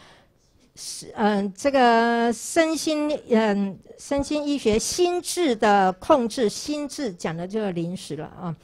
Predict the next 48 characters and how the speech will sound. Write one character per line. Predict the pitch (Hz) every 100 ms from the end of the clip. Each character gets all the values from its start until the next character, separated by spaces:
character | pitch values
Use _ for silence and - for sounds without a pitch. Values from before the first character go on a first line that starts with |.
| - - - -
控 | - 339
制 | 302 320
了 | 247
我 | 202 190
人 | 180 175
的 | 208
脑。 | 175 165 - _ -
我 | 226
们 | 220 247
讲 | 247 190
那 | 214
个 | 233 202 202 202 - - -
一 | -
九 | 254 254
六 | 240
三 | 254 254 247
年 | 220
Sir | 226 220
John | 196 247
Eccles | 233 240 233 170 -
为 | 214 262
我 | 196
们 | 196
发 | 240 240
现 | 269 233
临 | 196 196 233
时 | - - 165
嘛， | 175 165 - - _ _
然 | 180 185 202
后 | 269 226 190 202 - -
Sir | 202 214
John | 190 254
Eccles | 254 254 190 -
他 | - 247
就 | 247
发 | 233 254
现 | 247 247 180 - - _
临 | 240 208 226 262 302 392
时 | 359 269 262
是 | 320
控 | - - 359
制 | 320 349
我 | 214
们 | 190
的 | 190
大 | 190 233
脑 | 175 143
啊， | 143 170